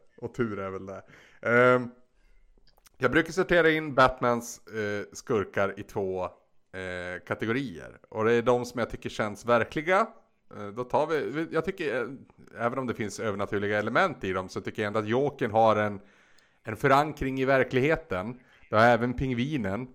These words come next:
om man inte tittar på Tim Burtons pingvin, men det ska vi inte. Skit i den. Eh, jag kan acceptera Catwoman. Eh, jag tycker The Riddler och så vidare. Sen har vi liksom Killer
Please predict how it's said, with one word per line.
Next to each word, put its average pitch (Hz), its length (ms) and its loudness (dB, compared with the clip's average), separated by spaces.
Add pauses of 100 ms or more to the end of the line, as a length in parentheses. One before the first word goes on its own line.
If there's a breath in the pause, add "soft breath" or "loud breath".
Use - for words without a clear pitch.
(100)
om 107 140 -4
man 104 120 2
inte 98 180 -4
tittar 95 180 -12
på 110 80 -4
Tim 104 180 0
Burtons 107 380 2
pingvin, 87 400 -10
men 98 80 -6
det 104 80 0
ska - 220 -6
vi - 80 -14
inte. - 300 -20
Skit - 260 -10
i - 40 -8
den. 85 140 -10 (460 soft breath)
Eh, 90 640 -4 (240)
jag 147 160 -2
kan 185 140 4
acceptera 160 460 4
Catwoman. 127 800 2 (300 soft breath)
Eh, 104 80 -2 (480)
jag 120 120 0
tycker 123 480 4 (360)
The 127 60 4
Riddler 110 440 6
och 107 120 2
så - 100 -2
vidare. 98 420 2
Sen 160 180 4
har 151 120 8
vi 139 80 4
liksom 123 440 0
Killer 123 380 2